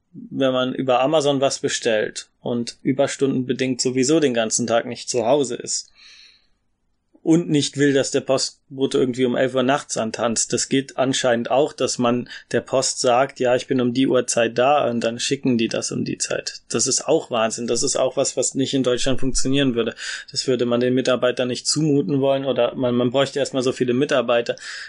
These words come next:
äh, u-, und die Organisation nach den, äh, ja, nach den Kundenwünschen, dass man sagt, „Ja, schicken Sie es bitte so, um elf Uhr bin ich da.“ Äh, ist, ist wahnsinnig bequem. Aber wenn das jetzt nicht geht, dann kann man's an den naheliegenden, oder wenn man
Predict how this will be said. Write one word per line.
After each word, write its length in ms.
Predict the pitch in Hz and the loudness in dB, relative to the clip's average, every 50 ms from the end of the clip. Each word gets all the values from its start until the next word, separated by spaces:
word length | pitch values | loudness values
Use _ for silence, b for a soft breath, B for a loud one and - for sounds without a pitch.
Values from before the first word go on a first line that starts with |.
| B B | B B
äh, 240 | - 143 127 127 127 127 B B B - | -4 0 0 0 0 -2 B B B -6
u-, 80 | 156 156 | -6 -6
und 280 | - - - 131 113 | -4 -2 -2 0 0
die 80 | 123 123 | 2 2
Organisation 840 | 127 113 120 120 120 123 113 127 127 117 - - - - 123 135 139 | 2 2 2 2 0 0 2 2 2 2 0 0 2 2 2 4 4
nach 220 | 127 120 117 - | 2 2 0 0
den, 300 | - - 123 113 113 117 | 0 -2 0 0 0 -2
äh, 520 | - 135 127 120 50 - - - - - 143 | -4 -2 -2 -2 -4 -4 -6 -8 -8 -4 -2
ja, 140 | 123 117 113 | -2 -2 -2
nach 160 | 117 113 - | -4 -6 -2
den 160 | - 135 120 | -2 -2 0
Kundenwünschen, 720 | - - 151 185 226 156 123 117 120 117 117 - - 123 | 0 0 0 0 0 -2 0 0 0 0 0 -2 -4 -4
dass 100 | 123 123 | -6 -6
man 160 | 120 120 123 120 | -6 -6 -2 0
sagt, 240 | 120 113 117 - | 0 0 0 0
„Ja, 160 | - 123 123 117 | 0 0 0 0
schicken 240 | - - 131 - | -2 -6 -10 -10
Sie 120 | 127 127 127 | -6 -6 -4
es 140 | 120 - - | -6 -4 -4
bitte 240 | - 117 - 123 | -4 -2 0 0
so, 140 | 120 127 123 | 2 2 2
um 140 | 117 117 113 | 2 0 0
elf 240 | - 127 127 - - | 0 0 0 2 2
Uhr 100 | 131 120 | 0 0
bin 140 | 120 120 120 | 0 -2 -2
ich 160 | 117 - - | -2 -2 -2
da.“ 340 | - 117 120 117 - - B B B B B B B B B B _ _ | 0 0 2 0 0 -4 B B B B B B B B B B _ _
Äh, 320 | - - - 120 117 - - | -10 -6 -4 -2 -2 -2 -2
ist, 160 | 127 - - | -2 -2 0
ist 240 | - 131 - 123 127 | 0 0 0 0 2
wahnsinnig 460 | 123 120 123 127 135 131 127 120 - | 2 2 2 0 0 0 -2 0 -2
bequem. 540 | - 120 - - - 117 120 147 208 - b b b b b _ _ _ _ _ _ _ _ - - | -4 -4 -4 0 0 2 2 2 0 -4 b b b b b _ _ _ _ _ _ _ _ -8 -2
Aber 240 | - 147 135 131 127 | 2 2 4 4 2
wenn 120 | 135 143 147 | 2 2 2
das 160 | 143 127 - | 2 0 0
jetzt 160 | 127 120 - | -2 0 2
nicht 260 | - 139 160 - - | 2 2 2 0 0
geht, 280 | - 214 202 196 196 B B B B B | 2 2 2 2 0 B B B B B
dann 160 | - 135 127 | -2 0 0
kann 160 | - - 139 | 2 0 0
man's 220 | 151 151 143 135 - | 2 0 0 0 0
an 160 | - 135 127 | 0 2 2
den 160 | 127 123 123 | 2 2 2
naheliegenden, 1080 | 120 120 131 147 147 143 - - - 139 131 131 135 131 135 131 123 123 120 123 127 | 2 2 4 4 6 4 4 2 0 0 0 0 0 2 2 2 2 0 0 -2 -4
oder 300 | - - 135 123 120 110 | -4 -2 0 0 2 0
wenn 80 | 113 113 | 0 -2
man 260 | 120 117 120 123 - | -2 -2 -4 -6 -8